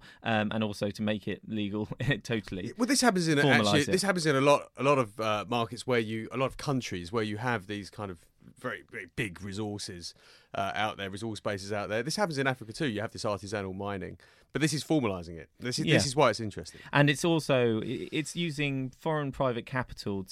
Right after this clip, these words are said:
Speaker 1: to increase the productivity of a local industry in a way that arguably is, n-, i-, well, you could argue, or they would argue, I suppose, is less exploitative for the c-, for the workers, or at least some of the economic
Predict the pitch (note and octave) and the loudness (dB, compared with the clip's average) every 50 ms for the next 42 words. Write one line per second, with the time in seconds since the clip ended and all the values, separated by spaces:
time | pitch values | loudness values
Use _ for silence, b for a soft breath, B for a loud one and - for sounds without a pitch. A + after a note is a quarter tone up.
0 | - - A2 G#2 G2+ G2+ G2+ G2+ B B B B B A#2 A2+ - B2+ G#2+ - - | -6 -4 -2 -2 0 -2 -2 -4 B B B B B -8 -2 0 -2 -2 -2 -2
1 | - A#2+ G#2 G#2+ F#3 - - A2+ G#2 - - G#2+ G2 G2 F#2 G2+ G2 G2 G2 F#2+ | -2 0 0 0 -2 -2 -4 -4 -4 -4 -2 -2 -2 0 -2 -2 -2 -2 -2 -2
2 | - G#2+ G2+ G2+ G2 F#2+ - - - F#2+ F2 F2+ G2 - - G#2 G#2 G2 G#2 G#2+ | -2 -2 -2 0 -2 -2 -6 -8 -8 -6 -6 -6 -6 -4 -4 -4 -2 0 0 0
3 | G#2 G2+ G2 G2 F#2 G2 F#2 A2 A2 G#2 G2+ F#2+ - G#2 F#2+ - G#2 G2 F#2+ F#2+ | 0 0 0 -2 -4 -6 -4 -2 -2 -2 -2 -4 -4 -8 -8 -6 -6 -6 -4 -6
4 | F#2+ F#2+ B B B B B B G#2+ G2+ F#2 A2 G#2+ G#2 G#2+ A2 - - - - | -8 -8 B B B B B B -10 -6 -2 0 2 2 0 -2 -4 -8 -14 -14
5 | - - - - - - _ - - - - A2+ G#2+ G2+ A2 - - - F3+ B2+ | -14 -16 -18 -18 -20 -20 _ -18 -8 -2 -2 0 0 0 -2 0 4 6 6 8
6 | A2+ G#2 G#2 - - G2+ G2 G2+ G2+ G2+ G2 A2 A2+ G#2 G#2 G2 F#2+ F#2+ G2 F#2+ | 6 4 2 0 -4 -4 -4 -2 -2 0 0 0 2 2 0 -2 -2 -4 -6 -6
7 | G2 F#2 F#2 F#2+ - - G2 F#2+ F#2+ - G#2 - G#2 G2+ G2 - - - - - | -6 -6 -8 -8 -6 -6 -6 -6 -6 -8 -10 -6 -6 -6 -6 -6 -10 -14 -16 -16
8 | - - G#2+ G2 - - - F#2+ - - B2 A#2 G#2+ G#2 F#2+ G2+ - - - - | -8 -6 -6 -6 -6 -8 -10 -12 -8 -4 -4 -2 -2 -2 -4 -6 -12 -12 -16 -16
9 | E2+ D#2 - - - A2+ F#2+ - G2 G2 G#2+ G2+ F#2+ F#2+ - G#2 - B2 B2 A2 | -16 -16 -16 -12 -12 -12 -10 -10 -10 -6 -6 -6 -6 -6 -10 -4 -2 0 0 2
10 | A#2 A#2 A2 - - - A2+ G#2 G2+ G#2 G2 - - A2 G2+ G2+ F#2+ G2 | 0 0 -2 0 0 0 0 0 0 -2 -4 -4 -6 -6 -6 -4 -6 -8